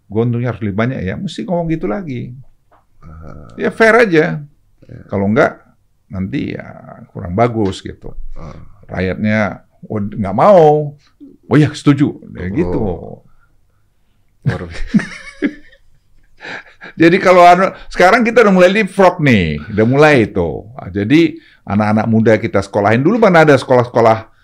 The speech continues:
Speaker 1: politeknik yang bagus di Indonesia Timur. Sekarang kita mulai punya.
Speaker 2: Hmm, karena kerjasama.
Speaker 1: Karena kerjasama. Emang lu bisa bikin sendiri tanpa kerjasama, tanpa ada industrinya?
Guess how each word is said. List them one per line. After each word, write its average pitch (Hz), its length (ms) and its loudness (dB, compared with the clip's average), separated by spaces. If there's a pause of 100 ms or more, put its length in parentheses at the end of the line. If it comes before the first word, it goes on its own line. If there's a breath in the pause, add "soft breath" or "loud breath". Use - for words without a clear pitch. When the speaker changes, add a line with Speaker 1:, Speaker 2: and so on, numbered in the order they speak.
(200)
Speaker 1:
politeknik 117 580 0
yang 104 180 0
bagus 101 300 0
di 107 120 -6
Indonesia 92 400 -4
Timur. 82 420 -12
Sekarang 202 320 -8
kita 196 160 -10
mulai 196 260 -6
punya. 220 380 -10 (580)
Speaker 2:
Hmm, 78 460 -18
karena 95 160 -10
kerjasama. 90 680 -8
Speaker 1:
Karena 214 220 -4
kerjasama. 170 440 -4 (320)
Emang 185 260 0
lu 233 100 2
bisa 185 200 2
bikin 170 200 0
sendiri 151 340 4
tanpa 143 260 2
kerjasama, 135 480 0
tanpa 120 320 0
ada 120 40 0
industrinya? 120 600 -4